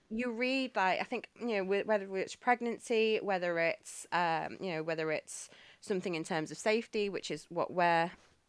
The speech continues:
taught, what we're gonna sort of go through with you guys, it's, it, it's something that we feel better if we hear other people,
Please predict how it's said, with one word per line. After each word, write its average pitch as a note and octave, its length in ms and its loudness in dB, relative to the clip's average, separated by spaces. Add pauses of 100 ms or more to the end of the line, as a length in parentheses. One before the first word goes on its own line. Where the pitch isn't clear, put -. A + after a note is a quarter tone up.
taught, F3 220 0
what E3+ 200 0
we're E3 200 4
gonna E3 240 -2
sort - 220 -6
of D#3+ 80 -10
go E3 200 2
through F3 240 -4
with E3 160 -6
you D#3 120 -4
guys, D#3+ 480 -4 (420)
it's, - 760 -4 (1000)
it, - 420 -4 (380)
it's G#3 180 -2
something C4 500 -2
that G#3 420 4 (260)
we A3+ 220 -2
feel A3 260 2
better A3+ 360 2
if F3+ 160 -8
we F3+ 180 -2
hear F#3 320 0
other F3 140 -4
people, G#3 500 -6